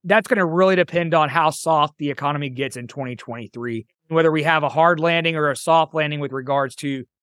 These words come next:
interest rates, taming inflation, that sort of thing. And there's just so much mixed data out there right now that, that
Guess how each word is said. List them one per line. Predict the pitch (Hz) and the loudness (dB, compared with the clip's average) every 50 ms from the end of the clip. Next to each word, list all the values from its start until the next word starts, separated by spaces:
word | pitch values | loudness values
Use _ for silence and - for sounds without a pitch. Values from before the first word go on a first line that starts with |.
| _ _ _ _ | _ _ _ _
interest | 185 170 151 170 156 - | -4 -2 0 0 0 2
rates, | 160 160 160 151 151 147 - | 2 2 2 2 0 -6 -6
taming | - 165 170 170 160 160 | -4 -2 -2 0 0 -2
inflation, | 151 147 143 - 160 147 151 143 - - 147 139 139 131 - _ _ _ _ _ - | -4 -4 -4 -2 0 0 0 -2 -4 -6 -6 -8 -8 -12 -14 _ _ _ _ _ 0
that | 156 156 156 156 - | 0 2 2 0 -2
sort | - 165 151 139 | -4 -4 -4 -4
of | 131 - | -6 -8
thing. | - 131 127 127 139 156 | -10 -12 -12 -12 -8 -4
And | 175 180 | 0 2
there's | 180 170 143 | 2 2 2
just | 214 208 - - - | 2 0 0 -2 -2
so | - 170 190 226 | 0 2 2 2
much | 208 208 175 - - | 2 0 0 -2 -4
mixed | 139 135 135 131 131 143 160 185 - - - - - _ _ | -10 -10 -8 -6 -4 -2 -2 -2 -4 -8 -14 -14 -18 _ _
data | - 117 117 123 135 160 156 - _ _ | -6 -2 0 0 2 0 0 -2 _ _
out | - - | -20 -20
there | - 101 92 87 | -16 -16 -14 -14
right | 87 85 87 - _ | -16 -16 -18 -20 _
now | 85 71 _ _ _ _ 127 | -20 -20 _ _ _ _ 2
that, | 147 151 143 139 143 - _ _ _ _ _ _ - | 2 4 4 4 2 0 _ _ _ _ _ _ -10
that | 135 156 | -10 -10